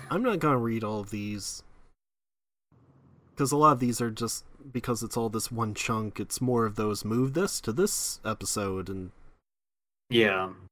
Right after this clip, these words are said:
Speaker 2: Oh,
Speaker 1: There's
Speaker 2: re-, remove the taxi driver being confused about where he is after coming out of the paper.
Speaker 1: It's a good, uh, removal.
Speaker 2: No, they should have kept that in.
Speaker 1: I, no, I kinda like him just being totally cool with everything.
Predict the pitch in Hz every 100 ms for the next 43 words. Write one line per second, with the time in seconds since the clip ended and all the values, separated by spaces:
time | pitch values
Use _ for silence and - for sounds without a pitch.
0 | _ _ 143 147 - - - 139 - 147
1 | 175 180 254 - 175 165 240 233 - 135
2 | 127 123 139 143 135 135 131 127 120 -
3 | 196 151 139 127 139 127 139 143 135 156
4 | 190 135 113 113 131 - 127 127 135 143
5 | 135 143 135 196 - 104 - - - _
6 | _ _ _ _ _ _ - 165 156 156
7 | 156 175 175 180 185 214 220 156 135 -
8 | - - - 269 330 320 175 180 - 254
9 | - 208 208 196 214 135 101 - - -
10 | _ _ _ _ _ _ _ _ _ _
11 | - 156 208 180 202 196 185 185 208 180
12 | 214 220 208 190 185 202 185 175 151 185
13 | 180 170 180 170 165 - 175 139 127 120
14 | 113 127